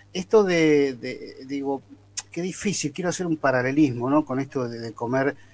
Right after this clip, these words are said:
este, de manera desaforada y sin conciencia, y vas al punto de decir, qué difícil que es que este hábito, que en, en mi caso, eh, que es saludable, o en el, como en el tuyo,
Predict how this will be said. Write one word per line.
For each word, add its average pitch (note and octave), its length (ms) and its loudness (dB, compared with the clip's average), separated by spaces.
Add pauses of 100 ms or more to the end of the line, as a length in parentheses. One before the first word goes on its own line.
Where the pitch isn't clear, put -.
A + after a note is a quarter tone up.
(300)
este, G#2+ 320 -12
de A2 100 -8
manera C3 240 -2
desaforada B2 680 0
y A#2 60 -2
sin B2 200 -4
conciencia, B2 760 -2 (380)
y B2 80 -6
vas D#3 180 4
al D#3+ 100 4
punto E3 260 2
de D3 60 8
decir, E3 220 0
qué F3+ 120 -2
difícil D#3 460 0
que C#3+ 120 0
es C#3+ 100 0
que - 140 -2
este E3+ 220 2
hábito, D3 360 8
que B2 80 -2
en, A#2+ 240 -2
en A#2+ 140 -4
mi A#2+ 100 0
caso, A#2+ 540 4 (480)
eh, A2 120 -8
que A#2 140 -6
es - 40 2
saludable, C#3 800 8 (440)
o G#2+ 100 -4
en A2+ 100 -4
el, - 80 -10
como G#2+ 320 -8
en G2+ 60 -8
el A2 120 -6
tuyo, D#3+ 540 4